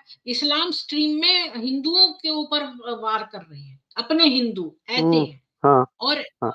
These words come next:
Speaker 1: अपने हिंदू
Speaker 2: हाँ।
Speaker 1: ऐसे हैं कि
Speaker 2: अच्छा।
Speaker 1: हिंदुओं को support नहीं कर रहे हैं, अपने हिंदू ऐसे हैं कि दूसरों को पैसे दे रहे हैं, गरीब हमारे हिंदू जो हैं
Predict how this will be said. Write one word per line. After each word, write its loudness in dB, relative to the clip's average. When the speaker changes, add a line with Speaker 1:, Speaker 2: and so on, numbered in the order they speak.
Speaker 1:
अपने 2
हिंदू 2
Speaker 2:
हाँ। 4
Speaker 1:
ऐसे 0
हैं 2
कि -4
Speaker 2:
अच्छा। -4
Speaker 1:
हिंदुओं -6
को -10
support -12
नहीं -10
कर -8
रहे -12
हैं, -16
अपने 0
हिंदू 2
ऐसे -2
हैं -4
कि -4
दूसरों -6
को -6
पैसे -6
दे -2
रहे -2
हैं, -2
गरीब 0
हमारे -6
हिंदू -8
जो -8
हैं -6